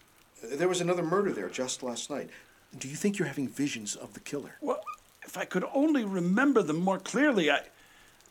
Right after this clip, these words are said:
Speaker 2: I guess I blacked out. I had lost two hours.
Speaker 1: Two hours? And these visions, they were in color, like the others?
Speaker 2: Yes.
Speaker 1: And no further sign of the tall man?
Speaker 2: None. The next day, I returned to her house and was told she was ill.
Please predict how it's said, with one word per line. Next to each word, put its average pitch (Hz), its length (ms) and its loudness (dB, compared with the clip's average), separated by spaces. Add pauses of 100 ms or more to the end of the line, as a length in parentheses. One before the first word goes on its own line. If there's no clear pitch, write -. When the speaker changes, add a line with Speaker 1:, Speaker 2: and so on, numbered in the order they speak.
(840)
Speaker 2:
I 131 80 0
guess 202 260 6
I 175 160 6 (440)
blacked 170 340 6
out. 156 260 6 (1200)
I 143 100 2
had 143 120 2
lost 165 380 4 (200)
two 180 220 2
hours. 127 500 2
Speaker 1:
Two 139 200 0
hours? - 400 -2 (1200)
And 165 80 2
these 196 140 4
visions, 240 360 2
they 123 140 0
were 127 120 4
in 120 80 0
color, 165 520 -2
like 113 140 -8
the 104 120 -4
others? 110 380 -6
Speaker 2:
Yes. 120 480 4
Speaker 1:
And 107 280 -10
no 123 160 -2
further 127 280 -2
sign 113 300 0
of 90 60 -10
the - 60 -18
tall 98 240 -4
man? 90 240 -6 (280)
Speaker 2:
None. 107 380 2 (1000)
The - 60 -8
next 139 300 2
day, 160 220 8
I 156 60 8
returned 143 440 4
to 160 120 6
her 139 100 6
house 165 380 6
and 127 160 2
was 123 180 -2
told 170 360 4
she - 160 0
was 160 200 4
ill. 160 340 2